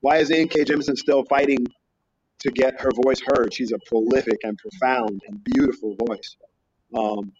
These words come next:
but I don't see any black studio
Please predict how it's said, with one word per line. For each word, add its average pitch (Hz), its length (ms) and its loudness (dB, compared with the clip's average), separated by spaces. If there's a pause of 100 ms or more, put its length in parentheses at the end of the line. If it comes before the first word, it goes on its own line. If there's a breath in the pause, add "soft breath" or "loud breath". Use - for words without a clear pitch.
(440)
but 113 280 2 (440)
I 123 140 2
don't 131 160 2
see 123 440 0
any 143 160 0
black 113 300 0
studio 120 340 0